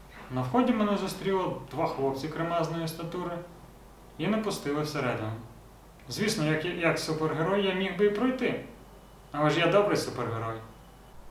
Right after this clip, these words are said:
Представники адміністрації не дуже хотіли з нами спілкуватися і приймати наше звернення.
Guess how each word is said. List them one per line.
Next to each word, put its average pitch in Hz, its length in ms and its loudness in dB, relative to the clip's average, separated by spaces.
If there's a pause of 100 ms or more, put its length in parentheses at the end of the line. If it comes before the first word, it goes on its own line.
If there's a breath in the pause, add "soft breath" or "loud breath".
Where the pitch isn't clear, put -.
(720)
Представники 156 600 0
адміністрації 156 960 2 (260)
не 202 160 -2
дуже 214 300 2
хотіли 147 380 0
з 127 60 -2
нами 127 200 2
спілкуватися 165 840 -2 (100)
і 139 80 -4
приймати 135 480 -2
наше 131 300 -2
звернення. 107 520 -4